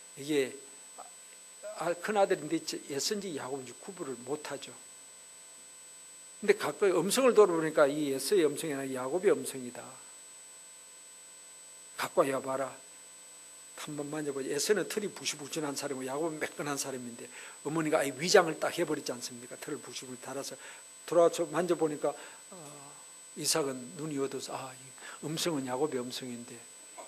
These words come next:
이 털을 보니까 에서가 확실하다." 그리고 그냥 장자가 받을 축복을 다 해줘버립니다. 조금 지난 뒤에 에서가 뛰쳐오죠.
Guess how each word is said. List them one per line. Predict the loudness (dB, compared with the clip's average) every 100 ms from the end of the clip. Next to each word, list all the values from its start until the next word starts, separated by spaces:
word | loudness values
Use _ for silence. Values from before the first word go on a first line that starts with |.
| -10
이 | -8
털을 | 0 2 2
보니까 | -2 -4 -4
에서가 | -2 -2 -2
확실하다." | -4 -2 0 -2 -6 -10 -10
그리고 | -8 -4 -4
그냥 | -6 -8 -10 -16 -12 -6
장자가 | -4 0 6 8 8
받을 | 4 0 0
축복을 | -4 -8 -6 -6 -4
다 | 2 6 10 10
해줘버립니다. | 10 8 4 -6 -10 -18 -20 -20 -20 -20 -20 -20 -20 -20 -20 -20 -18 -18 -18 -18 -18 -18 -20 -20 -20 -16 6
조금 | 8 10 8
지난 | 8 8 8
뒤에 | 6 6
에서가 | 4 4 2
뛰쳐오죠. | 0 -4 -4 -4 -6